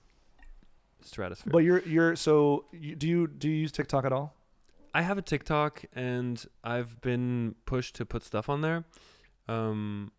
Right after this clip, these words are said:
Speaker 1: and I removed a lot of it because some stuff hit, which I like that it hit.
Speaker 2: Yeah.
Speaker 1: And, uh, th-,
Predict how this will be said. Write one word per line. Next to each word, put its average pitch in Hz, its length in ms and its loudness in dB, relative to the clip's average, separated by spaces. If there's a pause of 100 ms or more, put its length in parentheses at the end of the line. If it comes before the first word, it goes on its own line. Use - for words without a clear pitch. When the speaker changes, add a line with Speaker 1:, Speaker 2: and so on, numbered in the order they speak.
(220)
Speaker 1:
and 110 280 -2
I 107 40 0
removed 107 520 -2
a 127 80 0
lot 120 220 0
of 120 140 -4
it 123 140 -4
because 110 280 -8
some 120 220 -4
stuff - 320 -6
hit, 127 260 -6 (140)
which - 200 -8
I 98 80 -8
like 98 300 -6
that 104 100 -8
it 101 100 -10
hit. 143 160 -2
Speaker 2:
Yeah. 131 240 -2 (360)
Speaker 1:
And, 113 120 -4
uh, 110 80 -2 (100)
th-, 123 220 -6